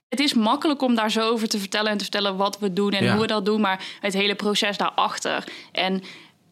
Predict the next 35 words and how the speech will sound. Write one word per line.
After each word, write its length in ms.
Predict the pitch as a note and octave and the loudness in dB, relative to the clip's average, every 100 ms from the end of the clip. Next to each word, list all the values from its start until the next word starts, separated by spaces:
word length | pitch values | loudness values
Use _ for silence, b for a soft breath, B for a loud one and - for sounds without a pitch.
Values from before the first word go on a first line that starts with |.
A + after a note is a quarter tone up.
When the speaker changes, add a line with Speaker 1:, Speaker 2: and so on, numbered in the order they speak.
| _ _ _ _ | _ _ _ _
Speaker 1:
ja, 260 | - C4+ F#3+ | 0 2 4
wat 160 | F3+ | 2
dat 140 | G3+ G3 | 0 0
dus 140 | G#3 | 0
emotioneel 560 | G3 G#3+ G#3 G3+ G#3 G#3 | 0 0 0 0 0 0
ook 160 | G3 G3 | 0 0
kost, 360 | A#3 G3+ F#3+ - | 0 2 0 2
dat 120 | G3 | 2
Speaker 2:
Ja. 120 | D3 | 2
Speaker 1:
is 80 | - | 0
echt 140 | G#3 | -2
wel 80 | G3+ | -4
groter. 480 | - G#3 G3+ F#3+ F3+ | -2 0 0 0 -2
Dus 200 | F3+ F#3+ | -2 -2
Speaker 2:
Ja. 200 | D#3 D3+ - | -2 -2 0
Speaker 1:
ja, 240 | G3+ G3+ | 2 2
het 100 | G3 | 2
lukt 280 | G#3 A3+ - | 0 0 -4
op 100 | A3+ | -4
zich 200 | A#3+ A3+ | -2 0
omdat 280 | G#3+ G#3 F#3+ | 0 0 0
wij 220 | G3 G#3+ | 2 2
het 120 | G3+ | 2
er 80 | F#3+ | 0
ook 140 | F#3+ | 0
steeds 260 | - A3 G3 | 2 0 2
beter 440 | G3 F#3 F3+ F3 - | 2 2 0 -2 0
open 260 | F#3+ F#3+ | 0 2
over 180 | F#3 F3+ | 0 -2
kunnen 240 | F#3+ F#3+ | -4 -2
hebben. 400 | F#3+ A3+ B3 B3 | 0 0 2 2
Speaker 2:
Mhm. 80 | A2 | 2
Speaker 1:
En 260 | - F3+ F3+ | 2 0 0
omdat 340 | F#3 F#3 F#3 | 0 0 -2
het, 180 | F#3 - | -4 -8